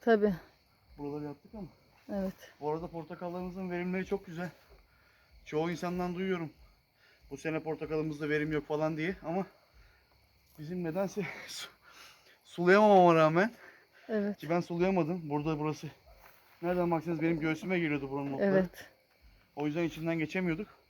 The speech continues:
Speaker 2: Sulayamadık ama şimdi bu-, bugünden sonra sulayacağız. Yarın o ağaçların altlarını da alalım o zaman. Ben biraz şey yapacağım. Diplerini kazacağım, onları
Speaker 1: Çapalayacağız mı?
Speaker 2: çapalayacağım. Çünkü
Speaker 1: Tamam.
Speaker 2: çok hava şeysiz, nefessiz kaldılar.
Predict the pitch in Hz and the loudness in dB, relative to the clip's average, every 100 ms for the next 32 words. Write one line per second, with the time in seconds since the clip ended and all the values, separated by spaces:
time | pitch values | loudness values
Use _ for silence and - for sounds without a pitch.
0 | _ _ - - _ 147 165 165 165 185 | _ _ -20 -20 _ -4 -2 0 -2 -4
1 | 165 151 170 180 160 156 156 165 170 - | -6 -4 -4 -4 -4 -8 -10 -6 -4 -4
2 | 175 170 165 165 208 - _ _ - _ | -6 -4 -4 -4 -4 -8 _ _ -20 _
3 | _ _ _ _ - - 147 175 180 170 | _ _ _ _ -20 -6 0 0 0 0
4 | 180 175 190 180 175 202 190 160 147 143 | 0 -2 -2 -2 -2 -2 2 2 2 0
5 | 165 226 - - - _ _ _ _ - | 0 -2 -4 -12 -20 _ _ _ _ -20
6 | - _ _ _ _ - 151 160 160 151 | -20 _ _ _ _ -6 -4 -2 -4 -4
7 | 170 147 143 190 190 _ _ _ - _ | -6 -6 -6 -6 -8 _ _ _ -20 _
8 | 143 - 143 143 139 139 _ - _ - | -18 -10 -4 -2 -4 -6 _ -20 _ -20
9 | - - - _ - - 202 139 143 131 | -20 -20 -20 _ -20 -6 0 4 4 4
10 | 180 269 170 139 131 131 202 - 208 196 | 4 4 4 2 -2 -2 -4 -4 -4 -2
11 | 208 - _ _ _ - - 147 139 135 | -4 -8 _ _ _ -14 -8 -6 -6 -8
12 | 120 135 - - - 135 - 135 135 143 | -16 -20 -20 -20 -10 -8 -8 -8 -6 -6
13 | - - 139 123 135 190 | -10 -10 -4 -4 -4 -6